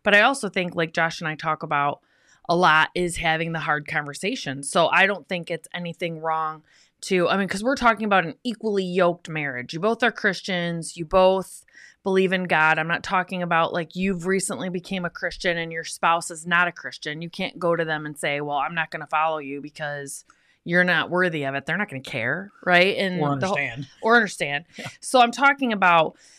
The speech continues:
Speaker 1: like, an equally yoked marriage to where you could then go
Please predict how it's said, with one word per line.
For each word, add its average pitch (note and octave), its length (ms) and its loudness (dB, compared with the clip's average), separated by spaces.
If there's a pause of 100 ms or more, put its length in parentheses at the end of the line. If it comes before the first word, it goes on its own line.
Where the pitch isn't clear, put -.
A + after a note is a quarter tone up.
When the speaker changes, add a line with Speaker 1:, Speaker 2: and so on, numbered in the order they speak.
(200)
Speaker 1:
like, G3+ 240 2
an F#3+ 160 0
equally A#3+ 400 0
yoked F#3+ 340 4
marriage E3 600 -2
to G3 100 -6
where E3+ 280 4
you F#3+ 220 -2
could G3 220 -4
then F#3+ 320 4
go E3+ 420 4